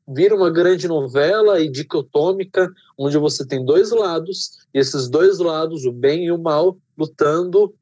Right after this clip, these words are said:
e quem vai ser o campeão. E a gente sabe que a verdade não é preta nem branca, ela tá no meio ter-,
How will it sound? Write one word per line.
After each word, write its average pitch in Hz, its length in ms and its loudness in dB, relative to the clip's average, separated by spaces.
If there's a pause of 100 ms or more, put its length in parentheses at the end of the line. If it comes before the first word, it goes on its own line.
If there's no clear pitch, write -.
(140)
e 156 720 -2
quem 165 200 0
vai 170 180 0
ser - 160 -2
o 139 80 0
campeão. 135 480 -4 (380)
E 233 500 0
a 180 80 4
gente 190 220 -2
sabe 170 340 -4
que - 160 -2
a 185 100 4
verdade 151 520 2
não 151 120 -4
é 143 120 -4
preta 139 400 2
nem 143 180 -4
branca, 180 400 0
ela 101 240 -2 (340)
tá 117 120 -4
no 110 80 -8
meio 117 180 2
ter-, 110 320 -10